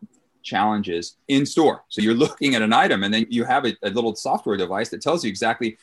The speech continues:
w-, where you can buy it at the lowest possible price. And that, that this concept is addressed in the book. And then with the pandemic, we've gotten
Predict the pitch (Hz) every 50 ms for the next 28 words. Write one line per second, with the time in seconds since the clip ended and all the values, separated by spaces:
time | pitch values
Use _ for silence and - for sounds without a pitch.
0 | _ _ _ - 113 110 110 110 113 113 117 127 127 127 123 113 - 120 110 95
1 | 92 95 98 107 110 107 101 - 107 104 104 104 104 101 - - _ 120 98 92
2 | - - 98 92 - - 135 110 85 - 104 104 107 113 110 - - 120 117 110
3 | 117 123 - - - 123 113 113 - 110 98 - - 101 98 - _ _ - 98
4 | 95 101 98 101 - - - 85 85 85 87 123 131 - - - _ _ - 151
5 | 151 160 170 175 170 170 - - - - 147 139 139 - - 135 - - 143 135
6 | 135 135 - 277 254 139 127 139 - - 131 131 127 117 - 139 127 127 127 131
7 | 135 135